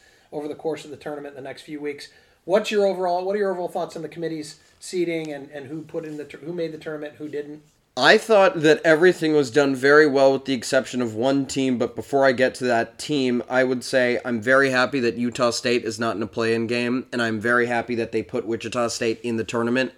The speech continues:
Speaker 2: rather than Louisville. Um, I had Louisville in because I, I think the committee tends to favor major conference teams, but I don't know if they wanted to send a message this year or if they just evaluated it and felt that the, that those mid-majors were better.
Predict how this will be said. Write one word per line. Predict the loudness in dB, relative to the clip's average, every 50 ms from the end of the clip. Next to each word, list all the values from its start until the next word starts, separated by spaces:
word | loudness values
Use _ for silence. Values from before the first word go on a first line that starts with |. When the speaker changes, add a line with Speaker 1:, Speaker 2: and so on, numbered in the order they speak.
| _
Speaker 2:
rather | -4 0 0 0 2 0 0 0
than | 0 -2 -2 -2
Louisville. | 0 0 2 2 0 0 0 -2 -2 -4 -8 -14 -20 -20 -20 -20 _ _ _ -2
Um, | 0 2 2 2 0 -2 -2 -4 -2
I | 0 0 2
had | 2 4 4 4 4 4
Louisville | 6 8 10 10 8 8 4 2 2
in | 2 2 2 2
because | 0 -2 -4 -4 -2 0
I, | 0 2 2 0 0 -2 -4
I | -6 -8
think | -6 -4 -4 -4 -4
the | -4 -6
committee | -6 -4 -4 -2 -2 -4 -4
tends | -6 -8 -6 -4 -4 -4 -4 -4 -6
to | -8 -6
favor | -4 -2 -2 -2 0 0 0 0
major | 0 0 0 -2 -2 -2 -4
conference | -4 -4 -6 -4 -4 -6 -8 -8 -6
teams, | -4 -4 -2 -2 -2 -4 -6 -6
but | -4 -4 -2 -2 -4 -6 -16 _ _ _ _ _ _ _ _ -2
I | 0 2 2
don't | 2 2 2 2
know | 2 2 2
if | 2
they | 4 4 4
wanted | 4 4 2 0 0 -2
to | -4 -4
send | -2 0 0 0 0
a |
message | 0 0 0 0 -2 -4 -2 2
this | 2 2 2 2 2
year | 4 6 8
or | 6 6
if | 4 2
they | 0 0
just | 0 -2 -4 -4 -4
evaluated | -2 0 2 2 2 2 2 2 0 0 0 0
it | 0 -2 -2
and | -6 -4
felt | -2 -2 -2 -2
that | -4 -8 -4
the, | -2 -2 -2
that | -2 -4 -6 -8 -6 -4
those | -2 -2 -2 -2 -4 -4
mid-majors | -4 -2 -2 -2 -2 -2 -2 -2 -4 -4 -4
were | -4 -4 -4
better. | -4 -4 -2 0 2 2 2 0 -2